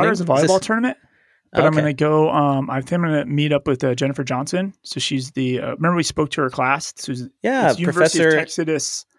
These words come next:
Speaker 2: Yeah.
Speaker 1: Dallas, or University of Houston, Dallas location or whatever.
Speaker 2: No, U-, University of <laughs> Houston, Dallas.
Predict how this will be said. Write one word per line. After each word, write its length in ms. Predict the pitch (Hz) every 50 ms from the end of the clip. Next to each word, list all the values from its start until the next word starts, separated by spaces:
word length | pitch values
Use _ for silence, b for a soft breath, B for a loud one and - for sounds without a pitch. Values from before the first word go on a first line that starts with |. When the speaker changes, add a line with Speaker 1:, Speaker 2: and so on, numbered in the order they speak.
| _ _ -
Speaker 2:
Yeah. 100 | 220 196
Speaker 1:
Dallas, 360 | 156 131 147 160 170 160 -
or 60 | 151
University 340 | 151 160 160 147 156 143 151
of 60 | 131
Houston, 320 | 139 160 156 - - 147 135
Dallas 420 | 123 117 123 139 143 143 - -
location 400 | 165 151 - 156 156 151 - 170
or 100 | 151 143
whatever. 280 | 143 143 143 143 147 147
Speaker 2:
No, 120 | 156 139
U-, 140 | 135 139 143 - _ _ _ _
University 420 | - 143 156 165 160 165 160 - 151
of 60 | 139
<laughs> 100 | 127 -
Houston, 300 | 196 175 - - 190 190 127
Dallas. 400 | 127 131 123 156 170 - -